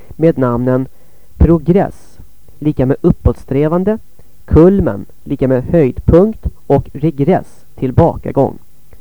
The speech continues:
Härpå be-, beror historiens indelning i perioder. Med en period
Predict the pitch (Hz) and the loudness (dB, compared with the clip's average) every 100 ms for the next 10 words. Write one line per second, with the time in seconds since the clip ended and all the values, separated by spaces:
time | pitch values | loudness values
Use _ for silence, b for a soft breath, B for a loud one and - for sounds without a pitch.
0 | b b b b 170 214 - 151 143 156 | b b b b 2 4 6 4 4 0
1 | - 170 139 131 135 - 160 - 123 120 | 2 2 6 4 4 0 -4 0 0 2
2 | 143 143 - 190 147 113 113 139 151 160 | 2 0 -2 -2 0 -2 -2 -2 0 -2
3 | 165 123 - - 127 139 160 165 151 90 | -2 -6 -2 0 2 2 2 2 -2 -6
4 | 85 - - - - b b b b b | -8 -12 -16 -18 -18 b b b b b
5 | b b b b b b b b b - | b b b b b b b b b -8
6 | - 175 214 - 170 175 190 180 165 190 | 2 4 4 2 0 4 4 6 6 4